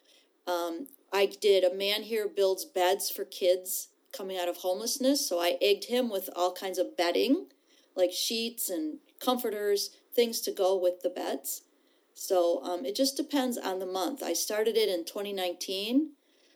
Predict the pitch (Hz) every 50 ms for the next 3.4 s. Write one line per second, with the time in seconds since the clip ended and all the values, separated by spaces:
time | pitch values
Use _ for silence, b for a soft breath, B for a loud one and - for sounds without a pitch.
0 | _ _ - - - 190 180 180 175 170 170 175 175 - 175 175 190 190 190 190
1 | - 202 202 - - 196 196 196 190 190 - 190 175 - - - - - 175 165
2 | 160 165 - _ _ _ _ _ - 190 185 180 170 175 190 196 190 175 180 175
3 | - - - - - - - -